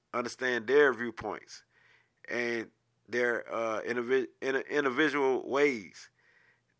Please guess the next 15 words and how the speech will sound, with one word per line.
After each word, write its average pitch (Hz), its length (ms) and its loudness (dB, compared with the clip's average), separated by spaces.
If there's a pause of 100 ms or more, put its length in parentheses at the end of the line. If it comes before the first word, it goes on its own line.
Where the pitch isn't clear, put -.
and 113 220 -8
let 123 100 -2
them 127 120 -2
know 127 120 0
that 120 100 0
it's 117 120 -6
cool 143 480 0 (140)
for - 180 -4
them 139 180 0
to 120 400 -8 (180)
be 135 140 -4
who 135 180 -2
they 123 120 0
be. 123 260 -2 (1600)
See, 135 180 2